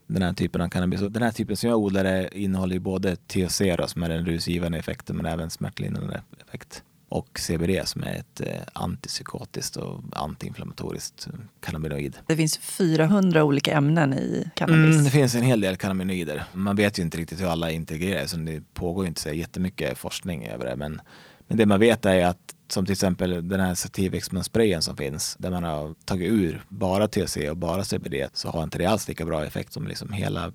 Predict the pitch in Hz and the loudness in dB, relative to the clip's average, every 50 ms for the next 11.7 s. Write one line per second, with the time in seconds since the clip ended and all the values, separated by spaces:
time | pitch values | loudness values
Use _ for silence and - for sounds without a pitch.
0 | - _ - - 104 - 92 - - - - - 113 107 - - - - - 82 | -14 _ -6 -6 -4 -4 -6 -8 -8 -6 -4 -4 -2 -4 -4 -8 -12 -12 -10 -10
1 | 78 - - - - - - - 113 - - 107 107 - - - 104 - _ _ | -10 -10 -10 -10 -10 -10 -10 -10 -10 -8 -8 -6 -6 -6 -8 -8 -10 -12 _ _
2 | - 107 - 113 123 123 120 110 117 131 127 110 92 87 - - 87 90 92 101 | -2 2 4 6 6 8 8 8 8 8 6 6 4 2 0 -2 -2 2 4 4
3 | 101 101 104 98 98 95 98 101 104 101 107 101 104 110 101 98 - 90 92 98 | 6 6 6 4 2 2 2 0 2 2 4 4 4 4 4 2 2 2 2 2
4 | 101 107 - 90 78 76 76 82 78 - - 85 78 - _ - - - - - | 2 0 -2 -2 -2 -2 -2 -4 -4 -2 -2 -4 -4 -4 _ -12 -12 -6 -2 0
5 | 95 95 82 65 60 53 - - _ - - - - - - 104 92 73 - - | 0 0 -2 -4 -8 -10 -12 -14 _ -10 -10 -8 -6 -2 -2 0 0 -2 -4 -10
6 | _ - - - - _ _ _ - - 101 - - - - - - 87 85 - | _ -16 -16 -16 -18 _ _ _ -10 -10 -10 -8 -8 -10 -6 -2 -2 -2 -2 -2
7 | - - _ - - - _ _ - - - - - - 90 92 - - - 120 | -6 -14 _ -20 -20 -20 _ _ -20 -18 -14 -8 -4 -2 -2 0 0 -2 0 -2
8 | 110 98 95 98 - - - - - 82 82 82 85 - - - - 90 87 90 | -2 -2 -2 -4 -4 -6 -6 -6 -6 -6 -6 -8 -8 -12 -12 -8 -6 -4 -2 -2
9 | 95 92 95 90 95 98 90 - - 98 98 92 85 85 87 90 - - - - | -2 -2 -2 -4 -6 -8 -8 -6 -6 -4 -4 -4 -4 -4 -6 -6 -8 -14 -20 -20
10 | - - - - - _ _ _ - - 87 87 85 82 82 82 - - - - | -20 -20 -20 -20 -20 _ _ _ -6 -4 -4 -4 -4 -4 -6 -6 -8 -8 -6 -6
11 | 90 90 82 78 78 85 90 87 85 85 78 80 92 | -6 -4 -6 -6 -4 -4 -4 -4 -4 -4 -4 -6 -8